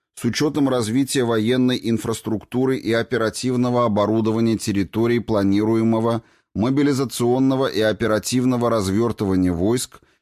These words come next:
и их перегруппировки потребностям решения задач мирного времени, включая обеспечение войск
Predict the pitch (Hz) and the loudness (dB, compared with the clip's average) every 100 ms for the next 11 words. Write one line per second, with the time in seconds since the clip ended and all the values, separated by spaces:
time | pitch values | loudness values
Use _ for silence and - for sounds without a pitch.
0 | _ 104 120 151 - 139 131 110 113 - | _ 0 2 0 0 0 2 2 0 0
1 | 104 120 135 - 131 - 98 104 123 117 | 0 0 0 -2 -4 -2 -2 0 0 0
2 | 120 113 101 101 - 113 107 101 92 92 | -2 0 0 0 0 2 2 2 0 0
3 | 95 117 - 104 104 101 104 110 113 117 | 0 -2 -2 0 0 0 0 0 0 0
4 | 110 85 57 85 - _ _ _ _ - | 0 0 -4 -12 -18 _ _ _ _ -2
5 | 117 113 139 143 143 127 110 - 123 113 | 0 0 0 2 2 0 -2 -2 -2 -2
6 | 107 101 98 90 117 135 - | 0 0 0 0 0 0 -2